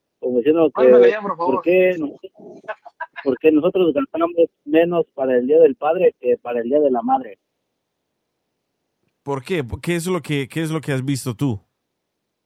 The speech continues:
Speaker 1: Ah, porque pasa como que hoy traba-, hoy, bueno, en el trabajo hay, hay unos amigos, ah, como dije, ya viene el Día del Padre, ¿ustedes qué le van a regalar a su papá? Y ellos me dijeron, "No más, unos cien dólares le voy a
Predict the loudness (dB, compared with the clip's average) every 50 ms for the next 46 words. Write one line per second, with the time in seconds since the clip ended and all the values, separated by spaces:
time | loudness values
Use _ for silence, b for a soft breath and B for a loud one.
0 | _ _ _ _ _ _ _ _ _ -6 -2 -2 -2 0 -2 -4 -2 -2 0 2
1 | 2 2 2 0 0 0 0 0 0 2 4 4 4 4 2 0 -4 -4 -6 -6
2 | -4 -4 -4 -4 -2 -2 -2 -2 -2 -4 -2 0 0 0 0 0 0 -2 -2 -2
3 | 2 4 6 6 6 6 6 6 4 4 2 0 -4 -4 -4 -6 -6 -6 -6 -6
4 | -6 -4 0 0 2 2 2 0 -2 -4 _ _ _ _ _ _ _ _ _ _
5 | _ _ _ -10 -6 -4 -2 -2 -4 -6 -10 -16 -14 -12 -4 -2 0 2 4 4
6 | 4 4 2 0 0 0 2 2 2 2 2 2 2 2 0 -2 0 2 2 2
7 | 2 0 -2 -4 -4 -4 -4 -2 -2 0 0 -2 -2 -2 0 2 2 2 2 2
8 | -2 -10 -8 -8 -6 -4 -2 -2 -2 -2 _ _ -20 -20 _ _ _ _ 2 4
9 | 4 4 4 2 -4 -4 -4 -4 -6 -6 -8 _ _ _ _ _ -16 -12 -12 -10
10 | -8 -6 -4 -2 -2 -2 -2 -4 -4 -4 -2 -2 -2 0 2 2 2 4 4 4
11 | 6 6 6 4 4 2 2 0 0 0